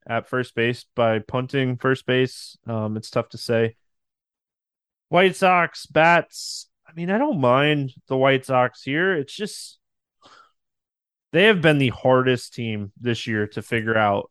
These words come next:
You look at the talent, Keith, and it's like, it's amazing. They should crush, and they just don't.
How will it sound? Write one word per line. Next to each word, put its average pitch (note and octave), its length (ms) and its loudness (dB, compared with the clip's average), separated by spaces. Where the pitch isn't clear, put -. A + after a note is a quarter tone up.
You B2+ 200 -4
look F3+ 180 2
at G3+ 80 -2
the F#3 80 -2
talent, C#3+ 480 2
Keith, D#3 260 -2
and C3 100 -4
it's A#2+ 120 -6
like, A2+ 300 0
it's A2+ 180 -16
amazing. A2+ 340 -4
They A#2 120 -8
should A2+ 140 -12
crush, C#3 460 0
and A2 540 -2
they A2 80 -4
just A2 200 -12
don't. D#3+ 160 -6